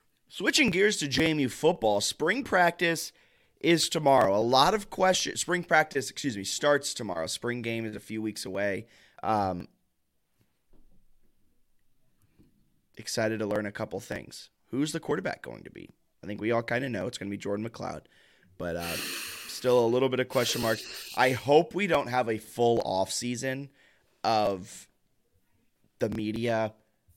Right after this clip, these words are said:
buying the fake story of Sign-, that Cignetti is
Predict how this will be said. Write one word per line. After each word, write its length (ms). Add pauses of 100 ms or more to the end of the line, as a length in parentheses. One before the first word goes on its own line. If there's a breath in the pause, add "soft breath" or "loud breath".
(200)
buying 840
the 160
fake 400
story 880
of 180
Sign-, 360
that 180
Cignetti 420
is 220